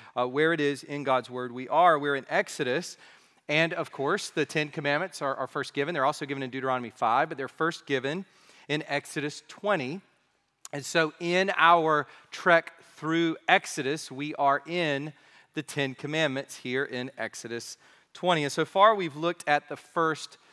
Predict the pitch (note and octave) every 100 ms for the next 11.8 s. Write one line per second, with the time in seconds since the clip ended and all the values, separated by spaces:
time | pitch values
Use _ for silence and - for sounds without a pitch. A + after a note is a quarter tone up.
0 | _ - - - F3+ - - - - _
1 | _ _ _ _ _ _ - G#2 G#2 A#2+
2 | G#3+ - - - _ _ _ _ _ -
3 | B2+ B2+ C3 A#2+ C3 A#2+ A#2 A2+ C3+ C3
4 | A2 D3+ C#3+ C3+ - C3+ C3+ B2+ C3 A#2+
5 | A#2+ - A#2+ B2 A2+ C#3 C#3+ A#2 B2+ A#2+
6 | A#2 - D#3+ E3 D3+ - A#2 A2 D3 -
7 | B2 C#3 C3 D#3 D#3+ E3+ D3+ C3+ D3 G3+
8 | - _ _ _ - C3+ D3 D#3+ E3 C#3+
9 | C#3+ C#3+ C3+ C3+ - C3+ C#3+ F3 - _
10 | _ _ _ C#3 D3 D#3+ D#3+ D#3+ D3 D3
11 | D3+ C3+ C#3 C3+ B2 B2+ D#3